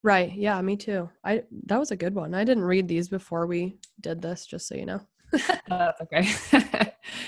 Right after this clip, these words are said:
Speaker 2: Happiness versus resentment is number three. And that one is about having someone with an abundant mentality is an optimist, again, and genuinely happy for others, kind of like we talked about at the beginning.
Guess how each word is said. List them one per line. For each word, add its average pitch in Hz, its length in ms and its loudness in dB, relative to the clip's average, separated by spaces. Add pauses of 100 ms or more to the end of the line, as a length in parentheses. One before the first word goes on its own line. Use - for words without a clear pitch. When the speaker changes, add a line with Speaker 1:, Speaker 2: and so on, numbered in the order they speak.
(560)
Speaker 2:
Happiness 320 600 8
versus 247 280 6
resentment 208 580 4
is 196 140 4
number 190 260 6
three. 185 680 2
And 202 200 6
that 190 200 6
one 233 300 6 (140)
is 196 320 4 (120)
about 185 460 6 (520)
having 254 600 4 (100)
someone 262 320 6
with 247 240 2
an 220 80 6
abundant 190 400 6
mentality 180 560 4
is 175 180 2
an 170 100 -2
optimist, 180 640 0 (220)
again, 180 380 4
and 175 180 2
genuinely 185 400 4
happy 165 320 2
for 165 220 0
others, 170 340 2
kind 180 240 0
of 175 60 4
like 170 160 4
we 170 80 2
talked 160 280 2
about 165 200 6
at 165 80 -4
the 165 80 -4
beginning. 160 680 0